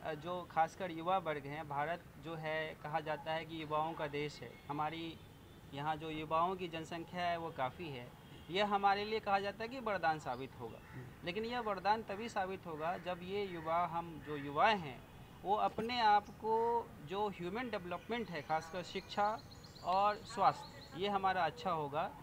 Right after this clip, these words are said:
Speaker 1: तभी समाज के लिए, राष्ट्र के लिए जो है हम अच्छा काम कर पाएंगे। तो अभी जो अपॉर्चुनिटीज़ है, अभी जो आप पढ़ने जाते हैं, आप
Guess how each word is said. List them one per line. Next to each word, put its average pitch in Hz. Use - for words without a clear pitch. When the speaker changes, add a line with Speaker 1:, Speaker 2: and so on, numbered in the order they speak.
Speaker 1:
तभी 226
समाज 208
के 220
लिए, 233
राष्ट्र 190
के 202
लिए 202
जो 202
है 190
हम 185
अच्छा 165
काम 151
कर 143
पाएंगे। 127
तो 240
अभी 190
जो 254
अपॉर्चुनिटीज़ 214
है, 156
अभी 175
जो 208
आप 196
पढ़ने 185
जाते 156
हैं, 151
आप 240